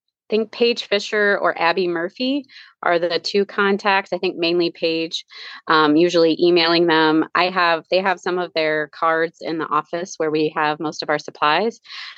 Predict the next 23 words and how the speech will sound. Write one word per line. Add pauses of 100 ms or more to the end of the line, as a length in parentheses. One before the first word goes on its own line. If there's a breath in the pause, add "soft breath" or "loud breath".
(100)
And
so
I'll
take
those
to
events
and
hand
them
out
if
there's
people
that
say,
"Hey,
we'd
love
to
have
you
here."